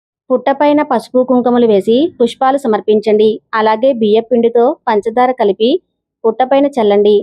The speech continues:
ఇలా చేయటం ద్వారా నాగదేవతలు సంతోషిస్తారని నమ్మకం. పుట్ట ముందు బియ్య పిండితో ముగ్గు వేసి ఆ ముగ్గు పైన దీపాలు వెలిగించండి. పిండి దీపాలు కానీ మట్టి దీపాలు కానీ వెలిగించండి. దీపంలో ఆవు నెయ్యి పోసి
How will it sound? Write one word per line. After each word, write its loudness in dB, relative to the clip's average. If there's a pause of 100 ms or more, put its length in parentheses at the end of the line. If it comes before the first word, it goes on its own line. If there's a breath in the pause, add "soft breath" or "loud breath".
(160)
ఇలా 0
చేయటం -2
ద్వారా 0 (180)
నాగదేవతలు 0
సంతోషిస్తారని 0
నమ్మకం. 0 (540)
పుట్ట -2
ముందు 2
బియ్య 0
పిండితో 0
ముగ్గు 0
వేసి 0 (240)
ఆ 0
ముగ్గు 0
పైన 0
దీపాలు 0
వెలిగించండి. 0 (460)
పిండి 0
దీపాలు 0
కానీ 0 (200)
మట్టి -4
దీపాలు 0
కానీ -2
వెలిగించండి. 2 (480)
దీపంలో 0 (240)
ఆవు 0
నెయ్యి 0
పోసి 0